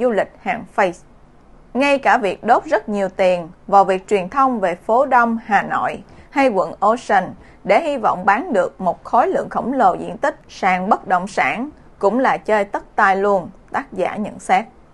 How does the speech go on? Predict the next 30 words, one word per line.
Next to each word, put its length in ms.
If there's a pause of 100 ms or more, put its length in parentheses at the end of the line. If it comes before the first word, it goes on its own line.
(600)
Bởi 260
vì 300
theo 300
tác 220
giả, 400 (180)
xu 300
thế 240
thị 180
trường 320
bất 140
động 180
sản 300
cao 240
cấp 240 (260)
như 180
Vinhome 540 (320)
là 240
đang 300
rất 300
chợ 300
chiều. 220 (880)
Xu 260
thế 180
này 280
không 240
thể 180
đảo 220
ngược, 340 (200)
ít 240
nhất 140